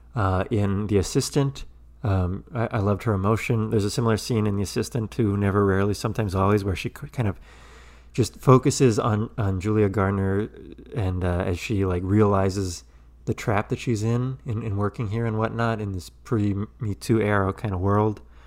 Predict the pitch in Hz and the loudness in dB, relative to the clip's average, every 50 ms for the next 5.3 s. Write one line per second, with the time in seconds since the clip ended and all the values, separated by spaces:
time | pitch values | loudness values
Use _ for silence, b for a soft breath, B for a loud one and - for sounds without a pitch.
0 | b b b b b b b b 120 101 98 92 90 87 98 127 160 156 143 135 | b b b b b b b b -2 0 0 0 0 2 2 4 4 6 6 4
1 | 120 110 123 156 143 113 95 113 95 - - 107 - - 113 113 110 - 113 - | 4 4 2 2 2 2 2 2 0 0 -2 -6 -6 -6 -8 -10 -8 -10 -12 -10
2 | 117 107 - - 110 107 104 - - 107 101 101 - 131 113 92 - 117 - - | -10 -10 -8 -8 -10 -10 -8 -6 -6 -6 -6 -4 -2 -2 -2 0 -2 -4 -2 0
3 | 123 110 127 123 117 - 123 113 110 110 110 110 107 - B B B B B B | 0 2 2 2 2 2 2 2 4 4 4 4 2 0 B B B B B B
4 | B B B 143 135 139 160 180 180 180 175 170 170 165 165 151 151 156 123 120 | B B B 6 8 8 8 8 8 8 8 8 8 8 4 2 0 2 2 4
5 | 127 135 131 131 120 | 4 4 4 2 2